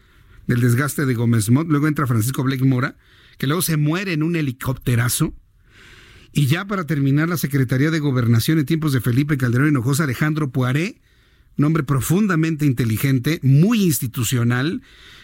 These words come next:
pero que difícilmente pudo controlar toda la andanada de acusaciones que se venían contra Felipe Calderón por la guerra contra el crimen organizado.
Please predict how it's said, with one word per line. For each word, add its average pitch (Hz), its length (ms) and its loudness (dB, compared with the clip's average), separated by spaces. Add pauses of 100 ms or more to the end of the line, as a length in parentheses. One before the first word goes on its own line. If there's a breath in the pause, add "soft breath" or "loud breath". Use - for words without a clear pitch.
(100)
pero 131 160 -2
que 135 120 -2
difícilmente 160 680 -2
pudo 156 240 -2
controlar 127 440 -2
toda 190 360 -2
la 160 140 0
andanada 139 680 0
de 127 180 -6
acusaciones 123 580 -2
que 147 100 -4
se 123 120 0
venían 131 320 0
contra 117 320 -2
Felipe 131 300 0
Calderón 123 380 -2
por 143 140 -4
la 113 120 0
guerra 139 360 -2 (300 loud breath)
contra 120 260 -2
el 107 80 -2
crimen 135 340 2
organizado. 101 720 -2